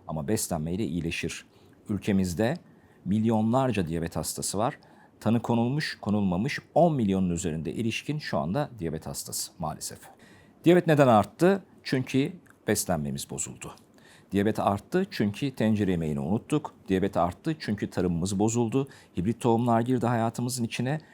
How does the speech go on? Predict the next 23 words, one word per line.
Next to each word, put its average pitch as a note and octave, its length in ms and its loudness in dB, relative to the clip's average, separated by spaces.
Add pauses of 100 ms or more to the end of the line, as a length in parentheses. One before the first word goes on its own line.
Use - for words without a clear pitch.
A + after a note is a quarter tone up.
(180)
ve G#2 80 -2
tabii G2+ 260 0
ki E3 240 -2 (120)
tarım F#2 200 2
ilaçları C2 420 -6
girdi. - 280 -14 (540)
Diyabet D#3+ 280 4
arttı E3 460 4
çünkü D#3 420 -2
tüm F3 240 0
gebelere A2+ 580 2
şeker B2+ 360 0
yükleme G#2+ 340 0
testi - 340 -4
yapılması F2+ 720 -2
bir G2 100 -2
zorunluluk F#2+ 480 2
haline C#2+ 220 -2
getirildi. C#2 580 -6 (220)
Diyabetin G#2+ 460 0
artmasını A#2 520 0
engellemek G2 480 -2
istiyorsak - 600 -4